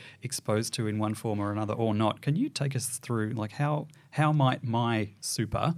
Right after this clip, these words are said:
be somehow exposed to modern slavery risks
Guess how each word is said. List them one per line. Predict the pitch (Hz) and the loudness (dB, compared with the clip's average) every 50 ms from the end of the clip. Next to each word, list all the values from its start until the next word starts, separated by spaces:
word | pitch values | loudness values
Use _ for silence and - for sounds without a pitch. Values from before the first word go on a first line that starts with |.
| - - | -2 -2
be | 117 110 110 104 107 - - | -2 0 0 -2 -4 -6 -8
somehow | - - 117 117 107 120 113 107 | -6 -4 -2 -2 -2 -2 -2 -4
exposed | 117 - - - 113 101 104 107 - - | -4 -6 -6 -4 -4 -2 -2 -4 -4 -6
to | - - 104 101 101 101 131 | -6 -4 -4 -2 -2 -4 -4
modern | 113 107 107 110 104 101 | -2 -2 0 0 -2 -2
slavery | - - 104 104 107 104 104 95 | -4 -4 -4 -4 -4 -2 -4 -4
risks | 95 98 95 - - - - - - | -4 -4 -6 -6 -6 -6 -6 -8 -8